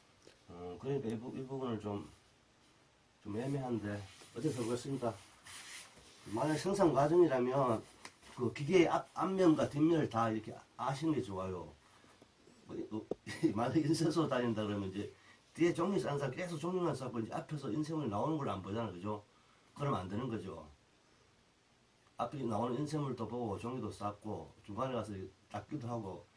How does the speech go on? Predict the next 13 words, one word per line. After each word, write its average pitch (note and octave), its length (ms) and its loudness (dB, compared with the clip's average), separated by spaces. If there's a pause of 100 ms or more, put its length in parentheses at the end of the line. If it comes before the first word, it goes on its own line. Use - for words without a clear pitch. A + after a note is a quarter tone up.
(340)
이런 G2 220 -4
여러 G2+ 180 0
가지를 C3+ 460 2
총합적으로 C#3+ 540 -4
잘하라는 A#2+ 540 -2
얘기입니다. D#2+ 340 -12
자, - 180 -16 (840)
좀 A2+ 200 -10 (140)
튀시요. A2+ 400 -10 (420)
자, A2 180 -4
내쉬며 C#3+ 500 2 (240)
머리를 C3 280 2
이렇게 B2+ 360 0